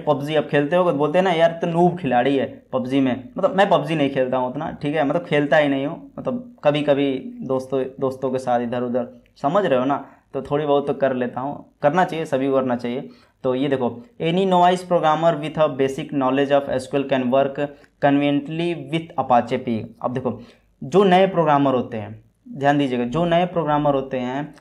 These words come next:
अगर उनके पास बेसिक नॉलेज है एसक्यूएल की, तो बहुत ही आसानी से Apache Pig के साथ काम कर सकते हैं।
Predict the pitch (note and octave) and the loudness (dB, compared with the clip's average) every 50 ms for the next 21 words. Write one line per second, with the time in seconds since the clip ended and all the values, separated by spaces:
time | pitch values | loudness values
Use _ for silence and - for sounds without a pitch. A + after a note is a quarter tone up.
0 | _ - C#3 C#3 D3 D#3 D3+ D3 D3 D3 E3+ E3 E3 - B2 A2+ A#2 C3 C#3+ C#3 | _ -2 -2 0 0 0 0 0 -2 -2 -4 -4 -2 0 0 2 0 0 -2 -2
1 | - D3 C3+ C#3 C3+ C3+ C3+ D#3 D3+ D3 C#3 C3+ C3+ C3 C#3 C#3 C3+ C3+ C3 B2 | -6 -4 0 0 0 0 -2 -4 -4 -2 -2 -2 0 0 0 0 0 0 0 0
2 | A#2 A#2+ - - C3+ C#3 C3+ C3+ - B2 A#2+ B2 A#2+ - D#3 D#3 C#3+ C#3 C3+ D3 | -2 -6 -4 -2 -2 -2 -2 -4 -4 -6 -6 -6 -6 -6 -6 -4 -4 -2 -4 -4
3 | D3 D3 D#3 - - B2+ B2 A#2 - A#2+ A#2 A#2+ B2+ C3+ C3 - B2 A#2 A#2 B2 | -4 -4 -6 -4 -4 -4 -4 -4 -4 -6 -4 -4 -4 -6 -6 -6 -6 -4 -2 -2
4 | A#2 A2+ - C3+ A#2+ - - A#2+ A#2+ - B2 - - A#2 A2+ - - A2 G#2+ A2 | -4 -2 -4 -8 -8 -8 -8 -10 -8 -10 -10 -8 -8 -8 -8 -8 -8 -8 -8 -8
5 | A2 A2+ - - - - - - _ - - - - | -8 -8 -10 -10 -10 -16 -18 -18 _ -20 -20 -20 -20